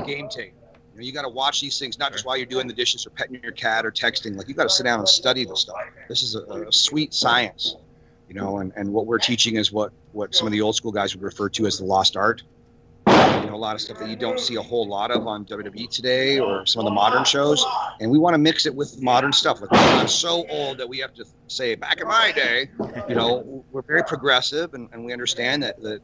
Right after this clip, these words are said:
the wheel keeps moving forward. So I think to arm everybody with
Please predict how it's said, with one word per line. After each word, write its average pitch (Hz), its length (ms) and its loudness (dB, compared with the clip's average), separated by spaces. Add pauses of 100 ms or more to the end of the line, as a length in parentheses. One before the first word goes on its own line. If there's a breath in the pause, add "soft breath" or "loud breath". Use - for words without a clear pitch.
the 113 60 -16
wheel 127 200 0
keeps - 260 -4
moving 120 260 -2
forward. 113 480 2 (320 loud breath)
So 110 200 0
I 104 60 2
think 123 220 0
to - 120 -4
arm 123 200 4
everybody 107 600 2
with 101 420 2